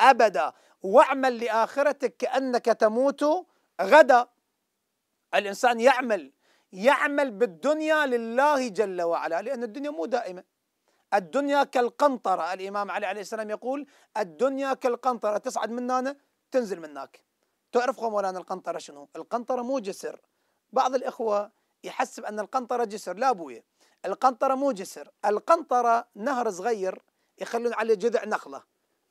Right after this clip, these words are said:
أو خشبة، جذع نخلة يخلونه على نهر، هذا الجذع النخلة على نهر شو يسمونه؟ يسمونه قنطرة، قنطرة، نهر صغير. واضح مولانا؟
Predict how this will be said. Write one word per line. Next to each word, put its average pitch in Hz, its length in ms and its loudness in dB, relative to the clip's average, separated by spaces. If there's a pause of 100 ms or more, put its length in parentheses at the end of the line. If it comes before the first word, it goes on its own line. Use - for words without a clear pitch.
أو 196 120 4
خشبة، 165 500 -2 (580)
جذع 185 280 -4
نخلة 220 480 -2 (280)
يخلونه 214 520 -2
على 240 440 4
نهر، 175 420 0 (220)
هذا 294 520 6 (160)
الجذع 214 340 0
النخلة 220 360 0
على 285 360 4
نهر 262 300 2
شو 294 100 -6
يسمونه؟ 269 400 0
يسمونه 330 340 -2
قنطرة، 285 560 2 (360)
قنطرة، 185 440 2 (280)
نهر 262 280 4
صغير. 247 460 0 (440)
واضح 185 140 0
مولانا؟ 226 280 2